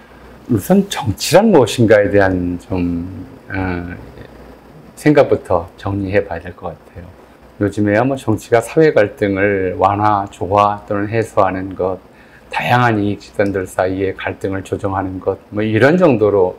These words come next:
이야기를 합니다마는, 그래서 민주주의란,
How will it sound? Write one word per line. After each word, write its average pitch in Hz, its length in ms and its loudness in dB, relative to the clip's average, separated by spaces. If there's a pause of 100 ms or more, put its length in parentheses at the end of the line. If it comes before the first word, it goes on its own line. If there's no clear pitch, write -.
(120)
이야기를 95 480 -6
합니다마는, 92 840 -8 (520)
그래서 107 260 2
민주주의란, 101 840 0